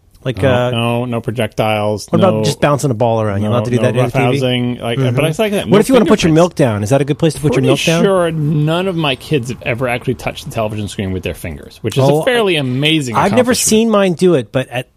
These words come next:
Speaker 1: at least three times in the past eight years, I have seen a small smudge on the T V, and I know it wasn't me.
Speaker 2: Yeah, well, you, you never know who that's. You, you got the fingerprint. You can, you can, uh,
Speaker 1: This
Speaker 2: track
Speaker 1: is the
Speaker 2: it back.
Speaker 1: f-, yes,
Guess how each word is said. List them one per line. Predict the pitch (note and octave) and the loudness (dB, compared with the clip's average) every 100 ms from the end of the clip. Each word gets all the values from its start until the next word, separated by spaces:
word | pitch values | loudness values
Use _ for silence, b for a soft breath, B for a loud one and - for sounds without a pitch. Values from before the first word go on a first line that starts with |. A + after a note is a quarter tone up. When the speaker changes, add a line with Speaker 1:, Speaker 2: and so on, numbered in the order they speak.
| - - | -14 -8
Speaker 1:
at | C3+ | -4
least | D3+ A3+ - | 0 0 -2
three | - - E3 F#3+ | -12 -6 -2 -2
times | F#3+ D3+ B2 G#2 F#2+ | -2 -2 -2 -4 -6
in | C3+ | -4
the | B2+ | -2
past | C3 B2 | -2 -2
eight | B2+ A#2 | -4 -2
years, | A#2+ A2 - | -2 -2 -4
I | A#2 A#2 | -4 -4
have | A#2 | -4
seen | - C#3 A2+ A2 | -4 -2 -2 -4
a | |
small | G#2+ - A#2 | -6 -4 -4
smudge | A2 C3 G#2+ | -4 -4 -4
on | G#2 | -4
the | G2+ | -6
T | - A2+ | -6 -6
V, | G2+ G#2+ | -4 -4
and | G#2+ | -2
I | A2+ | -2
know | G#2+ F#2+ | -4 -6
it | - | -8
wasn't | F#2+ G#2 | -10 -10
me. | F#2+ G2+ - _ _ _ _ _ _ _ | -14 -18 -20 _ _ _ _ _ _ _
Speaker 2:
Yeah, | E2 C#2 D2 | -10 -10 -10
well, | C#2 D2 - _ | -12 -12 -16 _
you, | F2+ | -14
you | E2+ F#2+ - | -12 -12 -10
never | A2 G#2+ G2 | -8 -6 -8
know | F2+ | -8
who | F2+ | -8
that's. | D#2 - | -10 -10
You, | A#2 | -10
you | B2+ | -6
got | C#3 C3+ | -4 -4
the | |
fingerprint. | - F#3+ B2+ G2+ F2 | -4 -4 -4 -6 -8
You | F#2 | -8
can, | G2 G2 | -8 -8
you | G#2 | -10
can, | G#2+ G2 | -8 -6
uh, | F#2 | -6
Speaker 1:
This | F#2 D#4 | -2 -2
Speaker 2:
track | F4 | 0
Speaker 1:
is | |
the | - | -2
Speaker 2:
it | - | -4
back. | F#2+ | -6
Speaker 1:
f-, | D#3 | -4
yes, | C#3 - - | -4 -4 -10